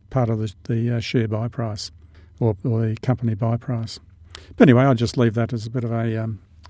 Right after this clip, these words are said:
uh, a, a bit of a thought in terms of where things might go from there. But anyway, I thought, uh, it's a very, very interesting, uh, development.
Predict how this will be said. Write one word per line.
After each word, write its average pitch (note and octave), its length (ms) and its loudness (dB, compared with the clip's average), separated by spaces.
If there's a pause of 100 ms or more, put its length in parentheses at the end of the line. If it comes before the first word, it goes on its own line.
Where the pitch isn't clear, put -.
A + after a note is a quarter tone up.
(360)
uh, C3 60 -8
a, A2+ 540 -8
a - 80 -6
bit B2 140 2
of A2 60 -4
a A2 80 -2
thought B2 360 0
in B2 100 0
terms B2 240 -2
of A#2+ 80 -2
where A#2 140 0
things B2 280 -4
might A#2 200 -4
go A#2+ 300 -2 (260)
from A#2+ 260 -4
there. A#2+ 240 0 (380)
But G3+ 80 8
anyway, D#3 200 8
I F3 100 4
thought, - 400 0
uh, B2+ 280 6 (260)
it's C#3+ 140 0
a C#3 60 2
very, D3 320 8
very C3 260 2
interesting, A#2+ 580 0
uh, A#2 260 -2 (260)
development. E3 540 4